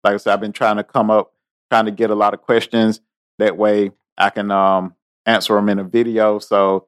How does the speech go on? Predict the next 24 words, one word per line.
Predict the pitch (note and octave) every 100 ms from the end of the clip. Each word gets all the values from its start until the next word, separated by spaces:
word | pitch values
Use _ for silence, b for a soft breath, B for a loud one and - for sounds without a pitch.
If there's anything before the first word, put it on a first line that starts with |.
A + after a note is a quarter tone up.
| -
even | B2+ B2+
though | B2 B2
I | A#2
answer | G2 C3 G#2+ B2 A#2+
it, | A2+ _ _ _ _ _ -
uh, | G#2+ G#2+ G#2 G#2 G#2
usually | B2+ A#2+ A#2
within | A2 A#2+
a | A2+
couple | - A#2 A2
of |
minutes, | C3+ D#3+ D#3 - _ _ _ _ _ -
then | A#2 A#2 A#2 A2+ _
you | A#2
may | A#2 A#2+
also | A#2 A2+ A#2+
see | A2 A#2+
that | G#2
question | - A#2 G#2+ G#2+
come | - A2 G2+
up | G#2+
on | G2+
a | F#2
video. | G2+ G2+ F#2 D2 D2